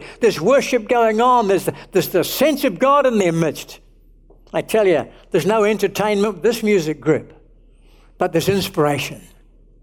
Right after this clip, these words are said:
And we're fortunate to have a group of musicians who seek the Lord, because that's how you get that sweet presence of the Lord. Good decision making involves, get all the facts.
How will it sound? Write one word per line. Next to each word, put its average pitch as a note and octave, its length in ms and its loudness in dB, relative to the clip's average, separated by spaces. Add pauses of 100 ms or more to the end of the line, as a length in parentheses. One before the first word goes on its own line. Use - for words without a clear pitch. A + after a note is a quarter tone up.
(540)
And F#3 140 0
we're G3 100 4
fortunate F#3+ 540 2
to D3+ 100 2
have D#3+ 140 2
a C#3+ 60 2
group E3 260 2
of D3 100 0
musicians C#3 600 -2
who C3 100 -6
seek D#3 260 -2
the B2+ 80 -4
Lord, D#3+ 320 -4 (1160)
because D3 260 0
that's E3+ 240 -2
how D#3+ 160 0
you C#3 180 0
get C3+ 300 -2 (1000)
that D#3 140 0
sweet E3 360 -2
presence D3 400 -2
of C3 100 -4
the B2 100 -2
Lord. C3 360 2 (1120)
Good D4 260 2
decision C4 540 0
making B3 380 2
involves, F3+ 800 0 (300)
get C4 180 2
all B3+ 320 6
the G#3 60 2
facts. - 640 -6